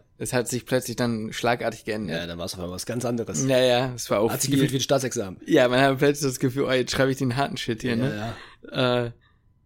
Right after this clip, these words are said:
Speaker 1: ja, also schreibt das doch gerne mal rein. Also wenn ihr uns gerade irgendwie bei Spotify hört oder sowas, dann, mm, würden wir uns freuen, wenn ihr euch die Mühe macht und einfach mal rüberslidet und einen Kommentar schreibt. Auch, auch natürlich ein bisschen für den Algo.
Speaker 2: Ja, du,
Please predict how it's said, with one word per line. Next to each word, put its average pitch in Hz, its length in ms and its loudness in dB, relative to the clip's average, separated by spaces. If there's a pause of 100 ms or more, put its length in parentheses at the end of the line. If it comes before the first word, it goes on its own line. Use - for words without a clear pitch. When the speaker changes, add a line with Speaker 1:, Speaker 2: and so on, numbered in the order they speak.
(160)
Speaker 1:
ja, 107 180 2
also 113 220 0
schreibt 131 240 0
das 151 120 -4
doch 120 120 -8
gerne 127 140 0
mal 113 100 0
rein. 127 160 2
Also 107 140 -6
wenn 127 140 -2
ihr 127 60 -4
uns 113 120 -8
gerade 123 220 2
irgendwie 113 180 0
bei 110 140 -6
Spotify 123 480 -2
hört 120 180 0
oder 113 180 -2
sowas, 110 300 -6 (400)
dann, 110 380 -2
mm, - 380 -14 (540)
würden 131 180 2
wir 147 60 -2
uns 135 120 -4
freuen, 143 200 0
wenn 139 120 -4
ihr 127 80 -4
euch 123 100 -8
die - 120 -10
Mühe 120 180 -4
macht 170 260 -8
und 117 100 -6
einfach 139 200 -8
mal 120 140 -2
rüberslidet 151 720 -4 (520)
und 175 160 -4
einen - 80 -8
Kommentar 175 400 -4
schreibt. - 400 -8
Auch, 143 200 -4 (100)
auch 220 120 6
natürlich 214 320 0
ein 165 60 -4
bisschen 160 180 -4
für 135 120 -6
den - 100 -8
Algo. 120 400 0 (680)
Speaker 2:
Ja, 113 80 -10
du, 127 120 -10